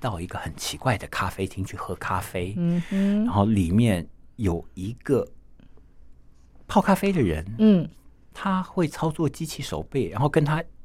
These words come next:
Speaker 1: 一起帮你完成一杯咖啡。
Speaker 2: 哦。
Speaker 1: 然后呢，有两个人，他会在你面前用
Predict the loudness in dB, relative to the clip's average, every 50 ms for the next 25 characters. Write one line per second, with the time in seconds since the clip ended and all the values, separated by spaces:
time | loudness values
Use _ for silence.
0 | -20 -20 -20 0 2 2 2 2 0 -4 -4 -6 -2 0 2 4 4 2 2 0
1 | 0 2 2 2 2 0 -2 -2 -2 -4 -4 -4 -6 -6 -8 -14 -14 -14 -10 -6
2 | -6 -6 -6 -6 -8 -6 -4 -4 -2 -2 -2 -2 0 0 0 0 0 -2 -2 -2
3 | 4 4 6 6 8 6 6 8 6 6 4 2 0 -2 -6 -6 -8 -8 -8 2
4 | 4 6 6 8 8 6 6 4 2 2 0 2 0 0 0 0 -2 -2 -4 -6
5 | -12 -18 -20 -18 -2 2 4 6 6 6 6 4 2 4 4 4 6 6 6 6
6 | 4 2 0 0 0 0 -2 -4 -10 -18 -18 -8 4 6 6 6 6